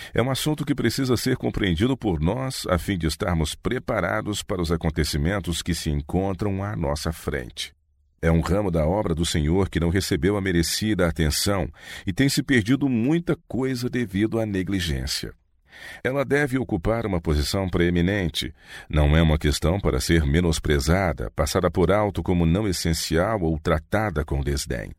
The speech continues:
Se a igreja manifestasse maior interesse nessa reforma, sua influência para o bem aumentaria consideravelmente.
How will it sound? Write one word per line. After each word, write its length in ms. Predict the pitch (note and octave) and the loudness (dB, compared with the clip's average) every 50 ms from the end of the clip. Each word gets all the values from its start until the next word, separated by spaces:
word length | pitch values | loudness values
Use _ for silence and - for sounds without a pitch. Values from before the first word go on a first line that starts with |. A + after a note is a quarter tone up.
| _ _ _ _ _ _ - - - - - - - | _ _ _ _ _ _ -20 -20 -20 -20 -20 -14 -6
Se 180 | - - - A#2+ | -2 2 4 4
a 40 | |
igreja 380 | A#2+ B2+ - A#2+ A#2+ B2 B2+ C#3+ | 4 4 2 2 2 2 2 2
manifestasse 720 | B2+ C3 A#2+ A2+ - - G#2 - - - B2+ B2+ - B2 | 2 2 0 0 2 2 0 0 0 -2 -2 0 0 0
maior 340 | A#2+ G2+ E2 D#2+ F#2 G#2+ A#2 | 2 2 2 2 2 0 0
interesse 540 | A#2+ - - G#2 F2 F2+ G#2 A#2+ A#2+ - - | -2 0 2 2 4 4 2 2 0 0 0
nessa 340 | D#2+ D#2+ G2 A2+ - - | 0 0 0 0 0 0
reforma, 640 | F2+ D#2 C#2 - - E2 E2+ G2 G2+ F2+ D2 A1+ - - _ _ _ _ _ | 0 0 0 0 0 -2 -2 -2 -2 -2 -4 -6 -6 -10 _ _ _ _ _
sua 260 | - - - G2 A2 | -8 -6 -2 -2 -2
influência 560 | B2 A#2+ - B2+ A2 A2 B2 C#3+ C#3+ - - - | -2 -2 -2 0 0 2 2 2 0 0 0 0
para 240 | - - A2+ G#2 | 0 0 2 2
o 60 | F#2 E2 | 2 2
bem 220 | C#2 F2 G#2 A#2 | 2 2 0 0
aumentaria 580 | A2+ G#2+ A2 G#2 F2+ F#2+ E2 D#2 F2+ A2 B2 A2+ | 0 0 -2 0 2 2 2 2 2 2 0 0
consideravelmente. 1600 | - - G2+ F#2 - - - - - D#3+ D#3+ - - G#2 F2 E2+ G#2 A2+ G#2+ G#2+ G#2 E2+ C#2 B1+ B1 B1 A#1 - - - G#1+ | 2 2 0 2 2 0 -2 -2 -2 -2 -2 0 2 2 2 2 0 -2 0 0 0 0 0 -2 -4 -6 -6 -6 -6 -6 -6